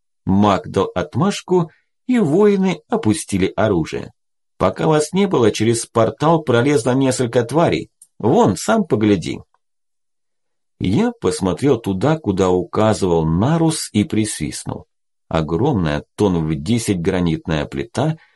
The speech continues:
лежала неподалёку, а из-под неё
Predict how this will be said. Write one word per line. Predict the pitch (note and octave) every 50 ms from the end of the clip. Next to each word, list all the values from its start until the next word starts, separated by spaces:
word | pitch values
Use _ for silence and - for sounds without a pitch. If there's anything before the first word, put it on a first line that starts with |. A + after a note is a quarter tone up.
| _ _ _
лежала | - - F#2+ G#2+ C3+ F3+ A3+ A3 G3+ F#3+
неподалёку, | F3 F#3 F#3+ F3 - E3 E3+ E3+ E3+ D#3+ C3+ B2+ C3+ C#3 C3 - B2 A#2 - -
а | - G2+
из-под | G2+ F#2+ F2 - - _ - F2 E2 - -
неё | C2 C2+ C2+ D2+ A2+ E3 G3 F#3